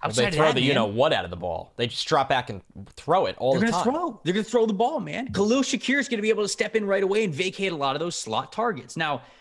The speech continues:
Speaker 2: on the depth chart, they've got Jamison Crowder, but they only signed Jamison Crowder to a one-year deal. They have Isaiah McKenzie, but they had Isaiah McKenzie last year, and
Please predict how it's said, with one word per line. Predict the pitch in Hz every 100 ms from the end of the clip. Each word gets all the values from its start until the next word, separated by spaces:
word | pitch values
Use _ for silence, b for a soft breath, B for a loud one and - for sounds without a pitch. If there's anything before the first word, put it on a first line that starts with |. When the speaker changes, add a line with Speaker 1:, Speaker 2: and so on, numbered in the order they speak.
| B -
Speaker 2:
on | 165 165
the | 170 170 156
depth | 127 202 -
chart, | - 135 120 - - B -
they've | 147
got | 170 185
Jamison | 202 190 196
Crowder, | - 127 117
but | 147 147
they |
only | 147 151
signed | 160 143
Jamison | 147 151 143
Crowder | 139 131 131
to |
a | 131
one-year | 113 113 113 110
deal. | 104 110
They | 117
have | 127 151
Isaiah | 156 143 147
McKenzie, | 135 123 120 113 135
but | 127
they | 131
had | 135 135
Isaiah | 127 131
McKenzie | 131 120 131 113
last | 107 120 139 -
year, | 107 107 117
and | 120 113